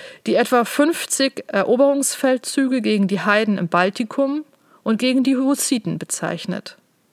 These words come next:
Die sogenannten Heidenfahrten in den Osten sind übrigens ein Thema in meinen historischen Romanen Die Perlenfischerin und Die Feinde der Hansetochter. Als letzter Kreuzzug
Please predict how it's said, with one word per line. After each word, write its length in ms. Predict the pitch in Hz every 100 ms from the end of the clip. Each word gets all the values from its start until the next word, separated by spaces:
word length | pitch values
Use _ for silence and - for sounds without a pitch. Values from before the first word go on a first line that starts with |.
| _ _ _ _ _ _ _ _ _ _ _ _ _ -
Die 60 |
sogenannten 560 | 180 240 226 202 175 170
Heidenfahrten 680 | 202 226 247 - 240 240 214
in 80 | 202
den 140 | 196
Osten 420 | - 233 - 277 - - -
sind 180 | - 277
übrigens 400 | 311 302 311 294
ein 220 | 247 277
Thema 380 | 294 320 311 254
in 100 | 233
meinen 240 | 240 254 247
historischen 540 | 233 - 269 254 247
Romanen 640 | 208 208 220 240 247 -
Die 100 | 220
Perlenfischerin 1000 | 196 247 285 240 180 - - 180 185 208 208
und 260 | 208 208 - _
Die 160 | 208 202
Feinde 420 | - 202 196 214
der 140 | 233 220
Hansetochter. 800 | 208 165 - - - - - - _ _ _ _ _ _ _ _ _ _ _ _ _ _ -
Als 160 | 220 196
letzter 340 | 220 240 262
Kreuzzug 760 | 254 - 254 - - - 262